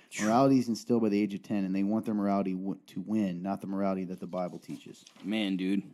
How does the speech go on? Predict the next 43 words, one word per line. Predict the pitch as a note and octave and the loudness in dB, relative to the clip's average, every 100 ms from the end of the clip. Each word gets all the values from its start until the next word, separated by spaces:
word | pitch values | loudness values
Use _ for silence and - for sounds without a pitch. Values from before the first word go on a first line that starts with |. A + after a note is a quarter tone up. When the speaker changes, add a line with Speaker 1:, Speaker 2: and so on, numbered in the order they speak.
| _ _ _ _ _ _ _ _ _ | _ _ _ _ _ _ _ _ _
Speaker 2:
So, | - E3 D#3 D#3 | -6 2 4 4
<clears throat> | - | 8
I | A#3+ G#3+ | 10 10
think, | - A#3 - - | 6 0 0 -4
I | C#3+ | 2
think | A3 A#3+ - D3+ | 4 4 2 2
the | |
biggest | D3 E3 D3+ - | 4 6 4 4
point, | D3 C3+ | 4 6
regardless | B2 C#3+ C#3+ | 8 8 6
of | B2+ | 2
what | B2+ A#2+ | -2 0
you | |
believe, | G#2 F#2+ F2+ | 2 4 2
of | - _ _ _ _ _ _ _ _ _ _ _ _ - | -2 _ _ _ _ _ _ _ _ _ _ _ _ -2
course, | A#2 G#2+ | -2 2
we | A2+ | 4
already | G#2+ F#2+ | 4 4
know | F#2 F2 - | 2 -2 -6
what | - | -14
the | - | -10
truth | - B2 | 0 0
is | F#2 | 0
here, | - F2 | -4 -2
right? | F2+ | 0
You're | - G2 | 2 2
at | G2 | 4
Real | G#2 F#2+ | 2 0
Talk, | F#2 F2 | -4 -8
so | - | -8
clearly | - G#2 | 0 2
you | G2+ | 4
know | G2 | 4
we're | F#2+ F#2 | 4 2
believers, | F#2+ F#2+ F2+ F#2 | 0 -2 -4 -4
and | F#2+ | -4
we | F#2+ | -4
believe | F#2+ F#2+ G2 F#2+ F2+ - | -6 -6 -6 -6 -8 -6
in | F#2+ F#2+ - - - | -6 -6 -12 -20 -12
the | |
biblical | F#2+ G2+ F#2+ G2 | -2 -2 -2 -4
wisdom, | F#2+ F#2+ G#2 A2 | -2 -2 -2 0
which, | G2+ - | 0 -2